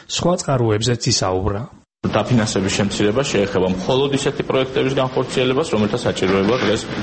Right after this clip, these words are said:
Speaker 2: საქართველოსთვის არ დგას. ასეთი სა-, მაგალითად, ახალ პარლამენტის შენობას აღარ ავაშენებთ ქუთაისში და ამაზე სამას ორმოც მილიონ ლარს აღარ დავხარჯავთ. სამას ორმოცი მილიონი კი სრულიად საკმარისია ჯან-, საყოველთაო ჯანდაცვის პროექტის განსახორციელებლად.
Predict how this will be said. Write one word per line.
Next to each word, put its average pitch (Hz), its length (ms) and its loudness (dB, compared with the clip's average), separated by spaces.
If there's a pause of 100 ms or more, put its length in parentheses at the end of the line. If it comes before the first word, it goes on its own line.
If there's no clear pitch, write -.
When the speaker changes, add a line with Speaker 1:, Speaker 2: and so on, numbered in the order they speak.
(180)
Speaker 2:
საქართველოსთვის 95 760 0
არ 90 220 0
დგას. 90 320 0 (420)
ასეთი 113 320 0
სა-, 131 240 0
მაგალითად, 151 640 0
ახალ 143 260 -2
პარლამენტის 120 500 0
შენობას 117 360 0
აღარ 87 240 2
ავაშენებთ 87 560 0
ქუთაისში 90 560 0 (360)
და 190 100 -2
ამაზე 113 260 2
სამას 120 320 0
ორმოც 120 280 2
მილიონ 107 280 4
ლარს 156 160 -2
აღარ 90 240 0
დავხარჯავთ. 87 600 -2
სამას 120 280 0
ორმოცი 110 320 2
მილიონი 120 380 4
კი - 100 -2
სრულიად 117 360 2
საკმარისია 113 680 2 (480)
ჯან-, 113 240 2
საყოველთაო 127 560 0
ჯანდაცვის 113 480 0
პროექტის 113 400 2
განსახორციელებლად. 90 960 0